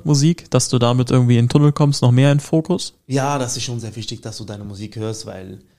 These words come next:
Speaker 2: es gibt halt Musik, die dich pusht, die dich auch runterbringt. Das ist, das, daher ist schon wichtig, dass du dein, deine Musik hörst, aber jeder ist halt anders. Manche brauchen gar keine Musik.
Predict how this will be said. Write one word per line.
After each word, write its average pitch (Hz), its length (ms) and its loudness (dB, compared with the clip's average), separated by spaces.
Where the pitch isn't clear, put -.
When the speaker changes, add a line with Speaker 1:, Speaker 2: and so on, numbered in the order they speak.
Speaker 2:
es - 60 -20
gibt 127 100 -16
halt 113 140 -4
Musik, 110 220 0
die 113 80 0
dich - 200 -4
pusht, 117 360 -4
die 107 80 -14
dich - 160 -8
auch 101 100 -10
runterbringt. 110 800 -4
Das - 140 -20
ist, 113 160 -20
das, 98 320 -14
daher 104 240 -8
ist 101 60 -8
schon 107 140 -8
wichtig, 104 220 -14
dass 107 160 -12
du 110 80 -14
dein, 101 400 -16
deine 101 200 -14
Musik 98 280 -14
hörst, 107 220 -8
aber 107 100 -6
jeder 110 200 2
ist 104 120 -6
halt 90 220 -10
anders. 101 320 -8
Manche 104 180 -8
brauchen 104 280 -6
gar 107 140 -6
keine 110 140 -8
Musik. 98 460 -4